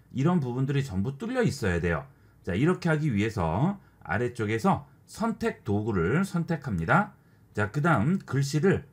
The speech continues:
충분히 둘러싸 주세요. 이렇게 전부 둘러쌉니다. 자, 그 다음 글씨를 터치해서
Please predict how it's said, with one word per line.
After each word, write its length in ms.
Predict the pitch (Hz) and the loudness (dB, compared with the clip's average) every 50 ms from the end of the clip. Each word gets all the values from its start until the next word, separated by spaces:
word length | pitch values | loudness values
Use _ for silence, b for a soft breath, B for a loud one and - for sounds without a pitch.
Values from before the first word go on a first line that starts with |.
| - - _ _ _ _ - | -20 -20 _ _ _ _ -16
충분히 760 | - - 226 233 226 208 226 214 143 107 110 147 190 208 175 - | -10 -6 -2 -2 0 2 2 2 4 4 4 4 2 0 0 -4
둘러싸 580 | - 113 123 131 147 143 139 143 170 190 202 | -6 -4 0 2 2 2 2 2 0 0 0
주세요. 360 | 156 143 139 - 87 78 69 - - - _ - - | 0 -2 -4 -4 -4 -4 -4 -6 -12 -20 _ -14 -8
이렇게 1080 | - 85 87 92 92 92 90 92 90 - - - 82 80 82 92 120 151 190 220 214 - | -6 -2 -2 0 0 0 0 -2 -2 -6 -8 -8 -6 -4 -2 0 0 0 0 0 -2 -6
전부 360 | - 90 87 90 107 123 120 | -6 -4 -4 -2 -2 -4 -6
둘러쌉니다. 760 | - 90 90 98 98 - 98 90 82 82 87 120 160 196 196 b b b b b b b b b | -6 -4 -2 -2 -2 -2 -4 -4 -4 -2 2 2 2 2 0 b b b b b b b b b
자, 180 | - 113 113 - | -4 -4 -2 -2
그 100 | - 139 | 0 2
다음 460 | 160 160 151 117 123 170 220 233 - - _ - - | 4 4 6 6 4 4 2 0 -2 -12 _ -14 -6
글씨를 520 | - 120 117 - - 127 127 147 147 143 | -2 -2 -2 -2 -2 -2 -2 -2 -2 -4
터치해서 680 | - 185 185 - - - 135 127 139 190 196 - - | -4 -6 -6 -4 -2 0 0 0 2 2 2 2 0